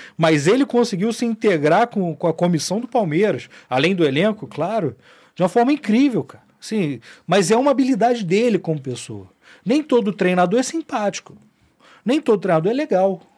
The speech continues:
Tem cara que é chato, o cara é chato. O cara é bronco. E pelo fato do cara ser chato,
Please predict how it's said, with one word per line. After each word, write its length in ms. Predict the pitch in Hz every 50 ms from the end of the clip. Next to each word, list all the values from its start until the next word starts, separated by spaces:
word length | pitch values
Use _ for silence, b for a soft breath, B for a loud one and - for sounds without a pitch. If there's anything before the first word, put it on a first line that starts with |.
| _ _ _ _ _ _ _ b b b b _
Tem 120 | - 339
cara 200 | - 226 190 185
que 100 | - -
é 40 | 294
chato, 380 | - - - - 311 247 185 165
o 40 |
cara 160 | - 147 151 190
é 20 |
chato. 500 | 196 - - 185 165 165 160 _ - 127 - _ B B B B B B
O 100 | 147 127
cara 240 | - 143 139 143
é 440 | 139 139 139 156 156 170 190 202 196 202 _ _ _
bronco. 880 | 170 185 190 190 175 160 143 139 170 180 180 180 175 165 170 - 110 95 _ _ _ _ b b b b b b b b b b b b b b b _ _ -
E 460 | 190 185 190 196 190 190 180 180 175 190 _ _ _ _ _ _ - _ _ _
pelo 200 | - 214 262 285 262
fato 220 | - 240 240 226
do 60 | 214
cara 200 | - 233 233 226
ser 200 | 196 - 214 190
chato, 580 | - - - 208 202 196 170 - - 120 107